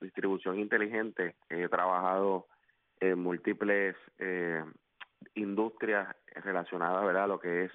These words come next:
venta. Y yo, en lo personal, nunca había vi-, ah, nunca había visto un producto que no tuviera ninguna desventaja. Y parecerá un mito, pero realmente es que cuando tú analizas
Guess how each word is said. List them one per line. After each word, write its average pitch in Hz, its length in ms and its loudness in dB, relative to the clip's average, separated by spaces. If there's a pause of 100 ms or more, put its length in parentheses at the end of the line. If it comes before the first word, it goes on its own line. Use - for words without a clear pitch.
(100)
venta. 92 580 0 (520)
Y 110 140 2
yo, 131 540 2
en 104 140 -4
lo 101 100 -2
personal, 113 380 -2
nunca 101 320 0
había 110 300 2
vi-, 107 300 -2
ah, 87 260 2
nunca 110 300 0
había 120 140 4
visto 117 280 -4
un 92 200 -8
producto 101 800 0 (480)
que 101 380 2
no 101 160 0
tuviera 123 560 2 (280)
ninguna 98 400 -2
desventaja. 90 760 -2 (180)
Y 95 260 -2
parecerá 98 800 0 (340)
un 113 180 -12
mito, 123 500 -8 (380)
pero 101 220 0
realmente 104 720 0
es 92 80 -6
que 110 300 0
cuando 98 320 -2
tú 95 120 -2
analizas 107 640 2